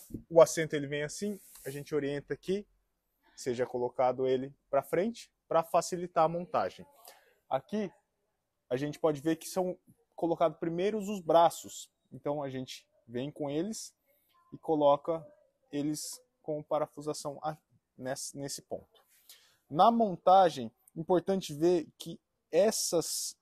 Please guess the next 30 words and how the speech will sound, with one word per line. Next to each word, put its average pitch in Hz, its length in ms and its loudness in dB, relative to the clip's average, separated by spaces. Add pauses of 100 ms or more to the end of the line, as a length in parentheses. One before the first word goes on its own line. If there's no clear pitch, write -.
(440)
essas 165 320 2
partes 156 320 2
plásticas 160 560 -2
que - 100 -16
vai 127 200 0
entrar 127 260 -4
o 123 80 -4
encosto, 151 680 -6 (640)
elas 147 320 6
devem, 147 600 2
devem 151 260 0
estar 151 320 -2
pra 165 180 2
trás, 131 520 0 (200)
tá? 131 260 -2
Ao 120 140 -2
contrário 139 580 -2
do 165 80 -2
assento. 131 360 -6 (1080)
Posteriormente, 180 640 2
a - 20 -2
gente 175 260 -6
vem 190 260 0
com 190 240 -2
o 196 80 2
assento - 580 0 (1400)
e 156 100 2
a 165 60 4
gente 185 220 -4
coloca 170 560 6